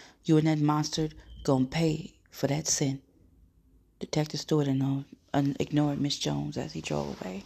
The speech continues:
Ooh, I'm enjoying this book. Again, this is Tales from the Unseen by Latricia Ford. It's available on Kindle. I will be reading you some more 'cause this is that good.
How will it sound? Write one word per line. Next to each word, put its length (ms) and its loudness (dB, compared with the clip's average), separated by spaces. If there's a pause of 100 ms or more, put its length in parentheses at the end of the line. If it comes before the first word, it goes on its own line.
(600)
Ooh, 160 10
I'm 160 6
enjoying 320 8
this 160 4
book. 260 2
Again, 280 2
this 240 -2
is 260 -2 (1500)
Tales 300 6
from 140 2
the 100 2
Unseen 720 2 (840)
by 160 2
Latricia 400 -2
Ford. 240 4
It's 120 -2
available 440 0
on 120 2
Kindle. 340 2
I 100 4
will 200 2
be 160 0
reading 320 4
you 60 -2
some 200 -2
more 160 0
'cause 200 -6
this 160 -2
is 60 -4
that 240 -2
good. 280 4